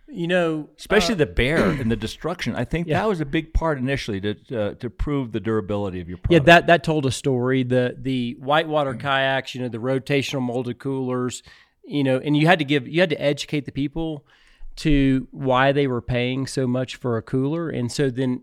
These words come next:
Speaker 1: if you educate them to your story, then they can go tell their friends, and they basically, it's the best word of mouth marketing. So, uh, you know, we started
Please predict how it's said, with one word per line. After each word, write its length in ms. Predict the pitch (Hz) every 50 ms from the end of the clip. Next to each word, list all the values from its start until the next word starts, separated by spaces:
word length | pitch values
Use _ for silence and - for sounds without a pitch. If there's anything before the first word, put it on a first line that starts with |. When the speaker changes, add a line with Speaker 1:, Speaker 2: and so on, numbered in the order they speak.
| _
Speaker 1:
if 180 | - 131 - -
you 160 | 151 165 156
educate 460 | 143 151 139 135 131 - 143 139 135
them 220 | 131 131 127 127 120 -
to 100 | - 131
your 400 | 123 110 107 107 127 147 175 190
story, 560 | - - - - - 135 117 107 110 110 117
then 160 | 117 117 113
they 140 | 120 135 147
can 180 | 143 - 127 113
go 280 | 123 123 120 117 110 - _ _ _ _
tell 220 | - - 139 135 123
their 140 | 117 113
friends, 480 | 101 - - 135 139 147 139 131 123 110
and 160 | 120 113 117
they 220 | 120 123 120 117 - - _ _ _
basically, 600 | 131 135 139 123 - - - 127 120 113 110 101 - _ _ _ _ _ _ _
it's 160 | - 135 123 -
the 80 | 143 123
best 320 | 110 131 127 123 120 -
word 240 | 123 120 123 127 117
of 60 | 117
mouth 240 | 107 117 113 110 -
marketing. 480 | 120 123 127 127 117 - - 117 104
So, 360 | 101 - 139 131 123 120 110 - - _ _ _ _ _ _ _ _ _ _ _ _ _ _
uh, 300 | - 143 143 139 135 131 -
you 120 | - 147
know, 80 | 147 135
we 420 | 120 120 135 131 127 123 127 - _ -
started 460 | - - 156 139 131 127 120 117